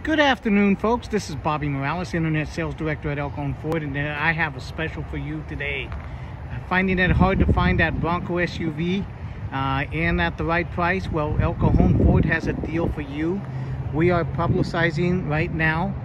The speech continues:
a total of five Bronco Sports,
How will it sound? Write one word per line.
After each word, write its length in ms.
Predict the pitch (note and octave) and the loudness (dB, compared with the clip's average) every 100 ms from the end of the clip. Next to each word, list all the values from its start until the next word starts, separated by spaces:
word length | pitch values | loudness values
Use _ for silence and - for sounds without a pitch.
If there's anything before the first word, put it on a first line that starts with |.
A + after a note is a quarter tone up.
| - - - | -8 -8 -4
a 80 | D3 | -4
total 380 | - F3+ F3 D#3+ | -2 0 0 0
of 100 | C3+ | -4
five 720 | - - - E3+ F3 F#3+ G#3+ - - - - B2+ | -8 -8 0 2 4 2 0 -6 -14 -14 -12 -2
Bronco 540 | D3 E3+ F#3+ - G3+ | 2 4 2 2 2
Sports, 800 | F#3 - - F#3+ E3 C#3+ - - | 2 -4 -4 0 2 0 -6 -10